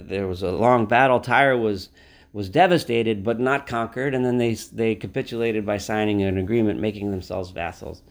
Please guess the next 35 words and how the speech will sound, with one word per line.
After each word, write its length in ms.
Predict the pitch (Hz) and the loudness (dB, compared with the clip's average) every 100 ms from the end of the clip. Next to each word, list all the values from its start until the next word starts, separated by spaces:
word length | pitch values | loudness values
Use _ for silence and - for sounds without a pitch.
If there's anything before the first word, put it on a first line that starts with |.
| - - - - - | -20 -20 -20 -16 -2
But 120 | 113 | 2
Nebuchadnezzar 800 | 127 143 139 127 156 160 131 123 | 4 2 0 2 2 2 2 4
lost, 500 | 147 139 117 - - | 4 4 2 -8 -12
and 100 | 107 | -4
the 60 | 110 | 0
Babylonians 680 | 110 117 113 143 127 110 101 | 2 2 2 0 0 -2 0
lost, 360 | 127 123 117 - _ - | 2 2 0 -12 _ -18
uh, 300 | - - - | -16 -16 -12
with 340 | 101 98 107 101 | -8 -4 -2 2
no 160 | 117 | 2
way 120 | 120 110 | 4 2
to 120 | 110 | 0
know 140 | 104 | -2
how 120 | 107 | 0
many, 280 | 110 131 113 | 0 0 0
but 200 | 90 90 | -2 -2
thousands 400 | 104 123 113 104 | 2 2 2 -2
upon 260 | 95 101 90 | -4 -6 -4
thousands 440 | 110 113 101 95 | -2 -2 -2 -10
of 100 | 92 | -10
soldiers 520 | 101 113 104 101 90 | -6 -6 -4 -6 -6
and 200 | 92 87 - | -6 -8 -10
so 220 | - 127 | -6 -2
on 280 | 117 98 92 - - - - | 0 0 -2 -8 -20 -18 -4
in 160 | 113 | 2
this 220 | 117 107 - | 2 2 0
battle. 440 | 143 135 87 69 _ _ _ - _ _ _ - | 0 2 0 -8 _ _ _ -20 _ _ _ 0
After 320 | 135 147 156 | 0 2 2
his 220 | 143 117 - | 2 0 0
unsuccessful 800 | 156 185 - 131 147 147 - 117 | 2 2 0 -2 2 2 0 -4
attempt 340 | 113 147 147 123 | -2 0 0 0
at 80 | 110 | -4
taking 320 | 120 113 113 | -6 -6 -6
over 260 | 107 101 101 | -4 -4 -6
Tyre, 540 | 135 151 123 101 101 | -2 0 0 -2 -6